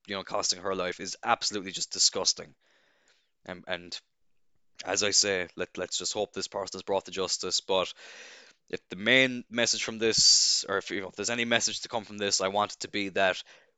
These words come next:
we need to come together on this. And that's why I feel like, you know, as a man, I, I, I need to,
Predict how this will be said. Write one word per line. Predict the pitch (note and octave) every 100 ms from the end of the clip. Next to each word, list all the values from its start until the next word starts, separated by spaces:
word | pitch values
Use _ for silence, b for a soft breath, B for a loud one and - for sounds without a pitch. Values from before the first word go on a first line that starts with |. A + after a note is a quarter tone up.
| -
we | G2
need | G2 G#2 G#2 F#2+ -
to | G#2
come | F#2+
together | F#2 F2+ F2+ E2+
on | F2
this. | E2+ E2 - - - _ _ -
And | F2+ F2+ F2
that's | G2 -
why | G2+ F#2+ F#2+
I |
feel | - F#2+
like, | F#2+ F#2 -
you | F2
know, | F2
as | G2
a | G2
man, | G#2 G#2 G#2 F#2+ _
I, | F#2+
I, | F2 F#2 -
I | F#2+
need | F#2 F#2+ -
to, | G#2 G2 F#2